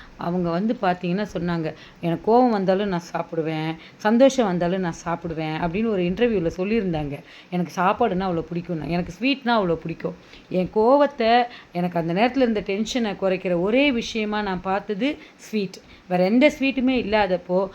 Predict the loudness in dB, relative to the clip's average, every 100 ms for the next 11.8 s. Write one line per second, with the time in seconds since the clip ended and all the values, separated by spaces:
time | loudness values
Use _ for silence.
0 | -14 0 0 0 0 0 0 -2 -2 -2
1 | -4 -4 -4 -4 -8 -4 -4 -4 -6 -4
2 | -2 -2 -4 -4 -4 -4 -6 -4 -4 -6
3 | -8 -18 -12 -8 -4 2 4 4 2 0
4 | 0 0 0 2 4 2 0 -12 -16 -6
5 | -2 0 0 2 2 2 2 2 0 0
6 | 0 0 2 0 0 -6 -4 -4 -4 -4
7 | -6 -6 -4 -2 -2 0 -2 -2 -8 -8
8 | -2 0 2 2 2 0 0 4 4 4
9 | -2 -2 -2 -2 0 0 0 -2 -20 -2
10 | -2 0 2 4 2 0 -2 0 0 0
11 | -4 -4 -4 -4 -2 -2 0 -4